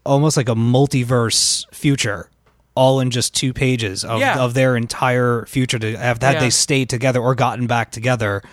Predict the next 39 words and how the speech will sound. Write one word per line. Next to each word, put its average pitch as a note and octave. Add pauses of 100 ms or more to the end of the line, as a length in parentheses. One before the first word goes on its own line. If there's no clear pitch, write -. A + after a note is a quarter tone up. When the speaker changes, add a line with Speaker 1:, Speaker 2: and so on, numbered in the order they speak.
(300)
Speaker 1:
I F3+
didn't F3
even B2
know C3
they D#3
dated. F3+ (120)
Speaker 2:
Yeah, F3
in D3+
the D#3+
Speaker 1:
I -
Speaker 2:
Ultimate E3+
Speaker 1:
had E3
Speaker 2:
Universe, C3+
Speaker 1:
no D3
Speaker 2:
yeah. E3
Speaker 1:
idea D#3
until C3+
I C3+
read D3
this, G#2+
and A#2+
now C3+
Speaker 2:
Mm-hmm. C#3
Speaker 1:
I'm C#3
like, B2+
"Well, A2+
I G#2
wanna A2
see G#3
that. G2
When A2+
the B2+
Speaker 2:
Mm-hmm. A#2
Speaker 1:
hell D3+
did B2
that D3
go A2
down?" F#2+
Speaker 2:
Right. D3